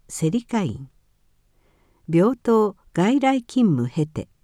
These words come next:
看護教育係四年。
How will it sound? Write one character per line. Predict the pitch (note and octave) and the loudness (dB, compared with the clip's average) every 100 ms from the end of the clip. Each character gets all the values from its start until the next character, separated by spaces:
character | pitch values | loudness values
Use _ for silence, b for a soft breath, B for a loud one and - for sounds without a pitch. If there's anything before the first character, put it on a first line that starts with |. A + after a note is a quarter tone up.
| _ _ _ _ _ _ | _ _ _ _ _ _
看 | - G#3+ C#4 | -2 0 2
護 | C#4 | 2
教 | C4 A#3+ A3+ | 0 0 2
育 | A3 - G3+ | 2 0 0
係 | F#3+ - A2+ G#2 - | -2 -6 -8 -10 -10
四 | B2 A#2 | -8 -6
年。 | A2+ C#3+ A#2+ | -2 -2 -4